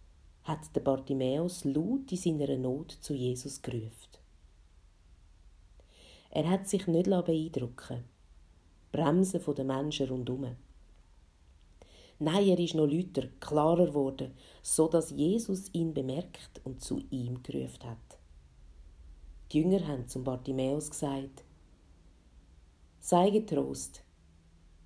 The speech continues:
steh auf, er ruft dich.“ Liebe Zuhörer, Jesus ruft Sie ganz persönlich zu sich.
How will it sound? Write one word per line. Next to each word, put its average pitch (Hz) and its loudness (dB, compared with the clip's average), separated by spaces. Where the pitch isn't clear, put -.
steh 185 4
auf, 156 -2
er 156 4
ruft 143 -4
dich.“ - -8
Liebe 190 6
Zuhörer, 139 -2
Jesus 185 2
ruft 147 -2
Sie 190 -4
ganz 143 0
persönlich 131 -6
zu - -8
sich. 120 -10